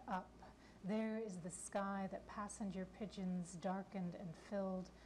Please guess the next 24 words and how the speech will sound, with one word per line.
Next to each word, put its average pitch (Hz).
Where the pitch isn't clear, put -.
darkened 202
for 170
days, 190
eclipsing 214
sun, 196
eclipsing 202
all 214
other 202
sound 185
by 185
the 180
thunder 202
of 180
their 190
wings. 160
After 240
a 220
while, 202
it 262
must 233
have 208
seemed 214
that 208
they 214